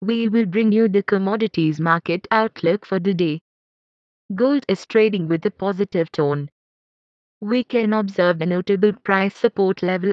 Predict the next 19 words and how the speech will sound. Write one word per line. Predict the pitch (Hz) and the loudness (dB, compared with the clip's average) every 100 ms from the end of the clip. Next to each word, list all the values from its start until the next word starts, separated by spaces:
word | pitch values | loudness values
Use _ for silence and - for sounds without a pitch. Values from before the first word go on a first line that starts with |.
| - | -2
at | 202 - | -4 -6
fifty-nine | - 233 - 196 175 175 190 | -4 -4 -2 -2 -2 -2 -4
thousand | 196 185 175 208 220 202 | -4 -4 -2 0 0 -2
and | 180 170 | -2 -2
one | 160 196 190 | -2 -4 -2
hundred, | 196 190 151 151 170 _ _ 185 | -2 0 0 0 -4 _ _ -4
which | 214 - | -4 -4
coincides | - 233 233 214 - 175 160 160 | -2 2 2 2 0 0 0 -2
with | 190 185 | -4 -2
the | 202 - | -2 -2
upcoming | 202 - 180 196 208 | -4 -2 -2 -2 -2
A | 196 190 | -2 0
D | 208 | 0
P | 247 240 | 0 2
non-farm | 196 196 226 - 202 233 - | 2 2 0 -2 -4 -4 -2
employment | 185 180 180 165 160 156 156 | -4 -2 0 0 0 -2 -4
change | - 196 190 - | -2 -2 -2 -4
data | 156 180 - 214 208 | -2 -2 -2 -2 -2
release. | 196 160 131 135 - | -2 -2 -4 -10 -16